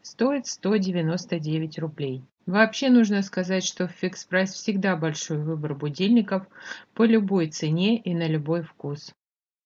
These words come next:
Подвесная декоративная фигура передаст вам весь колорит жаркой Африки и ее загадочной культуры.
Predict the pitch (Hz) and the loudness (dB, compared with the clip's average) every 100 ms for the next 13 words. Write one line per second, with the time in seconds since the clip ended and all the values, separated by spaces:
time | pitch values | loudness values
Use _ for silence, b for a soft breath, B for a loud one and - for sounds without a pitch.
0 | _ _ b _ 226 214 233 240 262 269 | _ _ b _ 2 4 4 4 2 4
1 | 220 214 214 214 202 220 202 185 165 180 | 4 4 4 2 2 2 4 4 2 -2
2 | 165 202 254 240 208 196 170 190 196 - | 0 2 4 4 2 2 4 2 0 -4
3 | 170 160 165 214 - 190 190 180 180 160 | -2 0 2 0 -2 0 2 2 0 -4
4 | - 165 160 151 147 143 151 151 147 147 | -2 -2 -2 -2 -2 -2 -8 -8 -6 -4
5 | 147 165 170 160 156 151 147 - 143 151 | -2 -2 -2 -2 -2 -2 -4 -6 -4 -6
6 | 151 151 139 131 | -4 -4 -4 -8